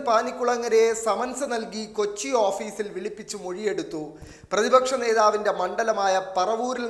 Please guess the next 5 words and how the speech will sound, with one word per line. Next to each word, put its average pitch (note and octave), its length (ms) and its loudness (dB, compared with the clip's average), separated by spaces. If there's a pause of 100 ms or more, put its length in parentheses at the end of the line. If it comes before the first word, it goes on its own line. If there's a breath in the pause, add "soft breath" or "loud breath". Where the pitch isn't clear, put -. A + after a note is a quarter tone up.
നടപ്പാക്കിയ F#3+ 640 0 (580 loud breath)
പ്രളയ B3+ 340 8 (160)
ദുരിതാശ്വാസ A#3+ 800 2 (180)
പദ്ധതിയായ F#3+ 600 2 (280)
പുനർജനിയെക്കുറിച്ചാണ് G3 1400 -2